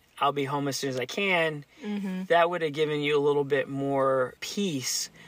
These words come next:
Speaker 1: about me not being there. And so in the story that Pastor was sharing, he said that the, the man who didn't get home at five thirty like he was supposed to, um, and the woman, the wife in this situation, started assuming the worst.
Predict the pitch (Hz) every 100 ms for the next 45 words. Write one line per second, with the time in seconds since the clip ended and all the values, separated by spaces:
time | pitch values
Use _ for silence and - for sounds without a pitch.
0 | - - - 135 131 127 127 127 120 135
1 | 135 127 110 - 151 151 - 175 165 151
2 | - 160 170 160 147 - 151 151 175 190
3 | 165 139 127 - - 180 208 175 147 143
4 | - - - - - - - 160 185 175
5 | 165 165 139 147 139 - 143 135 131 -
6 | 135 135 147 147 147 143 139 131 - -
7 | - - 147 147 139 139 147 147 143 135
8 | - 139 135 - 180 202 160 139 135 -
9 | 135 131 - - 233 233 - 151 139 139
10 | - - - 135 131 139 135 127 - 147
11 | 139 135 160 220 170 131 127 185 233 160
12 | 143 127 - 131 139 139 135 - 147 -
13 | 147 143 135 - 160 147 139 135 175 -
14 | -